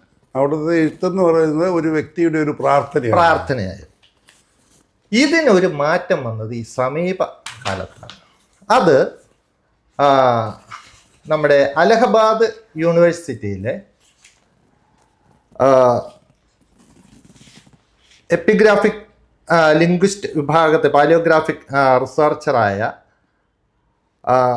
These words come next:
Speaker 2: ശിലാനന്ദ് ഹെംരാജ്, ഞാൻ അദ്ദേഹത്തിൻ്റെ പഠനം ഇവിടെ കൊണ്ടുവന്നിട്ടുണ്ട്. ഇദ്ദേഹം രൺ-, ആ, അദ്ദേഹത്തിൻ്റെ പഠനമാണിത്. ഇതിൻ്റെ രണ്ട് ഭാഗങ്ങളുണ്ട്.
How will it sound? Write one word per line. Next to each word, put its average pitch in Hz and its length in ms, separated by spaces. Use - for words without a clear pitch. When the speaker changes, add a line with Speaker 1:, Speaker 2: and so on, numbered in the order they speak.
Speaker 2:
ശിലാനന്ദ് 226 800
ഹെംരാജ്, 143 720
ഞാൻ 147 120
അദ്ദേഹത്തിൻ്റെ 135 600
പഠനം 131 360
ഇവിടെ 117 140
കൊണ്ടുവന്നിട്ടുണ്ട്. 104 680
ഇദ്ദേഹം 180 480
രൺ-, 190 500
ആ, 170 80
അദ്ദേഹത്തിൻ്റെ 185 500
പഠനമാണിത്. 127 580
ഇതിൻ്റെ 151 240
രണ്ട് 160 320
ഭാഗങ്ങളുണ്ട്. 123 580